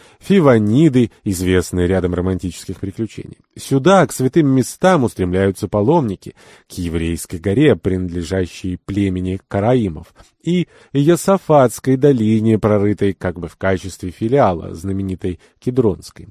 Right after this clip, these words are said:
той самой, где сомнища подсудимых должны при звуке трубы предстать на страшный суд. Сколько чудес мог бы увидеть Ван Митен, сколько впечатлений осталось бы у него от этой страны, в которую его увлекала страшная судьба.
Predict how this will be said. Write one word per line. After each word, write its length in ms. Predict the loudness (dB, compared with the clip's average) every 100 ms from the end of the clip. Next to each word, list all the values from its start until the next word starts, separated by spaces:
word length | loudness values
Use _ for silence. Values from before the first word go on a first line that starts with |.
| -2
той 160 | 0 0
самой, 380 | 2 2 2
где 340 | 0 2 2 0 _ _
сомнища 840 | -8 2 4 4 2 0 2 2
подсудимых 760 | 2 -2 -2 -4 0 2 2 0
должны 500 | 0 0 -2 -2 -4
при 200 | -4 -6
звуке 400 | -8 -10 -12 -14
трубы 460 | -14 -10 -6 -6 -8 _ _ _
предстать 680 | -2 -2 -2 -8 -2 2 2 0
на 160 | -6 -6
страшный 640 | -8 -10 -8 -10 -12 -18
суд. 260 | -18 -20 -20 -20 _ _ _ _ _ _ _ -18
Сколько 760 | -16 -8 2 6 6 6 4
чудес 640 | 4 0 4 6 6 4
мог 280 | 2 4 4
бы 120 | 4
увидеть 400 | 4 4 2 0
Ван 220 | 0 0 0
Митен, 360 | -4 -4 -10 -14 -20 -20
сколько 440 | -4 2 4 4
впечатлений 640 | 0 -2 -4 -2 0 2 4
осталось 580 | 2 0 2 4 4 2
бы 140 | 2
у 60 | 4
него 300 | 2 4 4
от 120 | 2
этой 160 | -2 -4
страны, 560 | -2 2 2 4 2
в 60 | 2
которую 440 | 2 4 2 2
его 300 | 0 2 2
увлекала 480 | 2 -2 0 0 0
страшная 500 | -2 0 0 -2 -6
судьба. 420 | -6 -4 -4 -6